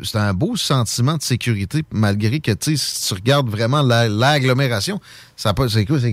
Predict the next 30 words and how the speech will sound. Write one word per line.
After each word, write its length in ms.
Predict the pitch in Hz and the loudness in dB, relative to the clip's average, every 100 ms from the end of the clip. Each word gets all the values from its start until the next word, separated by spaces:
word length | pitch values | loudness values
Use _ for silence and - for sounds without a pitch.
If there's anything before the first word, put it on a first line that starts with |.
| 104 | -2
vingt 220 | 98 143 | 2 6
millions 380 | 143 123 214 254 | 6 6 4 2
quasiment, 320 | 170 165 117 | -2 0 -2
là ? 40 | 98 - - - - - | -4 -8 -10 -10 -14 -10
Euh, 720 | - 101 101 101 98 101 98 - 95 | -4 0 0 0 0 -2 -4 -4 -2
non, 260 | 180 226 - | -2 -2 -6
c'est, 280 | - - - 107 76 | -6 -6 -6 -10 -8
c'est, 340 | - 113 110 - | -6 -2 -2 -2
c'est 200 | - 110 | -4 -2
sécuritaire, 1000 | - 151 196 160 139 175 185 185 190 - - | 0 0 2 2 2 2 2 -2 -6 -10 -10
c'est, 500 | - - 117 113 113 | -6 -2 0 0 0
c'est 300 | - - 107 | -4 -4 -2
doux. 400 | 101 123 175 196 185 _ - - - - - | 2 4 4 0 -4 _ -20 -20 -20 -8 0
Euh, 320 | 110 107 107 | 4 4 2
y 160 | 101 | 2
a, 120 | 131 127 113 | 2 4 4
oui, 140 | 139 | 6
il 60 | 175 | 6
y 20 | |
a 60 | 131 | 6
des 260 | 123 113 | 4 4
itinérants 540 | 123 - 143 131 123 156 | 2 0 2 4 4 2
à 80 | 131 | 2
terre 260 | 143 156 | 2 2
qui 80 | 139 | 2
dorment 200 | 131 139 | 2 4
dans 100 | 135 | 4
des 120 | 127 | 4
sleepings, 380 | 120 123 156 165 | 4 4 4 6
mais 220 | 127 117 | 6 4